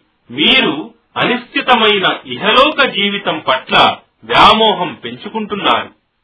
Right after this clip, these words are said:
మరియు పరలోక జీవితాన్ని వదిలిపెడుతున్నారు. ఆ రోజున కొన్ని ముఖాలు కళకళలాడుతూ ఉంటాయి, తమ ప్రభువు అల్లహ వైపునకు చూస్తూ ఉంటాయి.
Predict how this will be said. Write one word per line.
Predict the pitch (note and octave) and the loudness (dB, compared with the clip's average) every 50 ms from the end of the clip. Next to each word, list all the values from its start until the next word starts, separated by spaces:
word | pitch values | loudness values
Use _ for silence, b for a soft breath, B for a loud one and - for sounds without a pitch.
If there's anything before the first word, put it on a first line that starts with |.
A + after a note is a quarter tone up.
| _ _ _ _ _ _ _ _ _ _ _ _ _ _ _ - | _ _ _ _ _ _ _ _ _ _ _ _ _ _ _ -8
మరియు | A#2 C#3+ D#3+ G3+ B3 - - - D3 B2 - - _ _ _ _ - | -2 0 2 2 4 4 2 2 0 -2 -4 -12 _ _ _ _ 0
పరలోక | C3+ D#3 F3+ G3+ G#3 G#3 G3 F#3 - - | 2 4 6 6 6 4 4 2 2 0
జీవితాన్ని | D3+ C3+ B2 C3 D3 D#3+ D#3+ F#3 F3+ - F3 F#3+ A#3 C4 C#4 A#3+ F3+ C#3 - - _ _ _ - | -2 -4 -2 -2 -4 -2 -2 -2 0 2 2 4 2 2 0 -2 -4 -4 -6 -10 _ _ _ -8
వదిలిపెడుతున్నారు. | A2 B2 - E3+ G3 B3 - A#3+ A#3+ A3 F3+ - F#3 D3 B2 A2 G#2 G2 F#2 - _ _ _ _ _ _ _ _ _ _ _ _ _ _ _ _ _ _ _ - | -4 -2 0 2 2 2 2 0 0 -2 -2 -4 -6 -6 -4 -4 -4 -4 -6 -10 _ _ _ _ _ _ _ _ _ _ _ _ _ _ _ _ _ _ _ -2
ఆ | A2+ B2 C3 C3 B2 | 0 2 2 2 2
రోజున | B2 B2+ D3+ F#3 F#3 G3+ A3 A3 A#3+ B3+ - - _ _ _ _ _ - | 0 0 -2 -2 -2 -2 0 0 0 -2 -4 -6 _ _ _ _ _ -4
కొన్ని | C#3+ D3+ D#3+ E3+ E3 D#3 C#3 | -2 -2 -2 0 -2 -2 -2
ముఖాలు | B2+ B2 - - C#3+ C#3+ F#3 A#3+ C4+ B3 | -4 -6 -6 -2 2 4 4 4 4 2
కళకళలాడుతూ | - - B2+ C3+ F3+ G3+ B3 B3 B3+ B3 A#3+ A#3 A3+ A3 A3+ A3 - G3+ | -2 -2 0 0 2 2 2 2 4 4 6 6 6 4 2 -2 -4 -6
ఉంటాయి, | F#3+ A3+ C#4 B3+ A3 - D3+ B2 G#2+ G2+ G2+ _ _ _ _ _ _ _ _ _ _ _ _ _ _ _ _ _ _ _ _ - | -6 -6 -6 -4 -2 0 0 0 0 -2 -6 _ _ _ _ _ _ _ _ _ _ _ _ _ _ _ _ _ _ _ _ -4
తమ | C#3+ D#3 D#3 E3+ D#3+ | -2 0 2 2 2
ప్రభువు | - - B2+ B2+ C3+ E3 A3+ B3+ A3 D3+ A#2 - - _ _ _ _ _ - | 0 -2 -6 -6 -4 -4 -6 -6 -6 -8 -10 -12 -14 _ _ _ _ _ -4
అల్లహ | B2 C3+ E3 A3+ C#4 C#4+ B3 A#3+ A#3+ A3 | -2 0 0 2 2 4 4 4 4 4
వైపునకు | G3 F#3+ F#3+ G3 - F#3 E3+ D#3 - - C3+ | 4 2 0 0 -2 -6 -6 -6 -8 -8 -12
చూస్తూ | - - - C3 D#3 G3 F#3+ - - - D#3+ | -18 -16 -12 -10 -8 -8 -10 -12 -10 -8 -6
ఉంటాయి. | D#3 D#3 G3 A#3 G#3+ F3 - - A#2+ G#2+ G#2 G2 | -4 -4 -4 -4 -6 -4 -2 0 0 0 0 -2